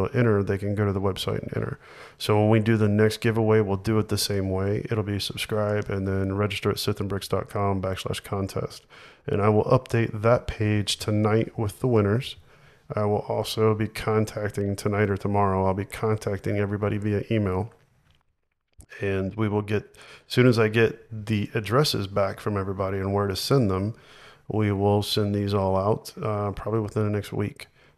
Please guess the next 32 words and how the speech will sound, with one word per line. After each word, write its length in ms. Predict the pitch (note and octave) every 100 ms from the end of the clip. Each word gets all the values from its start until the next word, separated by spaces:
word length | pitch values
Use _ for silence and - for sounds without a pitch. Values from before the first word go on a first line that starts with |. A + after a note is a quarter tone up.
| -
That 120 | A#2+
is 120 | A2
my 160 | A2 G#2
hope. 400 | F#2 G#2+ - - - _ - - _
And 240 | - G2+ G2+
then 320 | G#2 G#2+ G#2
by 140 | G2+
the 100 | G#2
time 280 | - C3 C#3+
we 80 | D3+
do 120 | C#3+
the 100 | C3+
stream 440 | - - A#2 A#2 G#2+
on 160 | G2
Tuesday, 840 | - - A#2+ A#2 A#2+ A2+ A2+ A2+
'cause 240 | A2 G2+ G2
we 80 | G#2+
usually 280 | A2+ A#2+
do 100 | A2
the 100 | G#2+
stream 240 | G#2 G#2+ G#2+
on 140 | G2
Tuesday, 400 | - A2 G2+ G#2
we 40 | G2+
did 140 | G#2
it 180 | G2+ -
Thursday 440 | A2+ A2 G2+ G#2
because 260 | G#2 G2+ G2
we 160 | G2+ - _ _
kinda 240 | - B2 G#2+
got 280 | A2 G#2 G#2+
back 440 | G#2+ G#2+ -